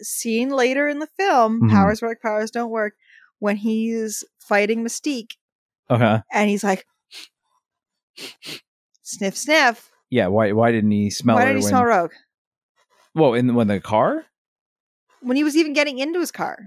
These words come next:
Speaker 1: He would have walked by
Speaker 2: Oh,
Speaker 1: her.
Speaker 2: yeah, he should have smelled her then,
Speaker 1: He
Speaker 2: yes.
Speaker 1: should have known.
Speaker 2: Yeah, it's not, not later when she was making noise, yeah.
Speaker 1: Yeah.
Speaker 2: Well, there's also all sorts of, like, weird, I mean, technically,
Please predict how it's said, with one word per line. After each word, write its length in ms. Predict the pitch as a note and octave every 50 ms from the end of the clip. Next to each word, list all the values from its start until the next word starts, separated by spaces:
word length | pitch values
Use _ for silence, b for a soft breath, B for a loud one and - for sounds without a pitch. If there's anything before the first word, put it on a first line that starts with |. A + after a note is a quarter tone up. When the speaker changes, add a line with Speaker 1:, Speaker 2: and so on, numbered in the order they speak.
| - _ _
Speaker 1:
He 120 | - B3 C4
would 80 | C4
have 80 | B3+ A#3+
walked 220 | B3+ B3+ B3+ - -
by 80 | B3
Speaker 2:
Oh, 120 | G3 E3+ D3+
Speaker 1:
her. 40 | D3
Speaker 2:
yeah, 120 | D#3+ D3+
he 140 | C3 B2 C#3
should 200 | - - E3+ C#3+
have 100 | B2+ -
smelled 260 | - - C3+ A#2+ G#2+ G#2+
her 80 | G#2
then, 180 | G#2 A#2 A2 G2+
Speaker 1:
He 140 | E4+ F4 E4+
Speaker 2:
yes. 100 | G2 F#2
Speaker 1:
should 100 | G4+ G#4
have 80 | F#4 G#4+ A#4 F#4 G#3+ -
known. 100 | - - _ _ _ _
Speaker 2:
Yeah, 260 | - C3 G#2 F2+ D2+ - _ _ _ -
it's 160 | A#2+ A#2+ G#2 A2
not, 280 | B2 A2 G2+ F2+ F#2+
not 260 | A#2 A#2 A#2 G#2 F2
later 380 | G2+ G#2 G#2+ G#2+ G#2+ F#2+ F2 E2+
when 120 | F2 F2+
she 100 | F2 -
was 100 | F#2+ E2
making 280 | F2+ F#2 F2 D#2 E2+ F2
noise, 320 | F2 F2 D2 B1+ C2 C#2+ -
yeah. 180 | D#2 C2 A1 - -
Speaker 1:
Yeah. 200 | A3 G#3 F3+ - _ _ _ _ _ _ _ -
Speaker 2:
Well, 140 | D3 D#3+
there's 180 | D3+ E3 D#3+ -
also 200 | F3+ D#3 - G3
all 100 | F#3+ G#3
sorts 280 | - - F3 F3+ - -
of, 180 | G#2 D#2 D#2+ -
like, 200 | G2+ G2 F#2 -
weird, 400 | F2 G2+ G#2 G2+ G2+ G2+ G2 F2+ - _ _ _ _ _ _ _ -
I 60 | E3
mean, 260 | F#3 F#3 F3+ E3+ D3 _ _ _ _ _ _ _ _ _ _ _ _ _ _ _ _ _ _ _ _ -
technically, 800 | - F3+ F#3+ G3+ - F#3+ F3 D3+ - - F#2+ E2+ C#2+ A#1 F2 -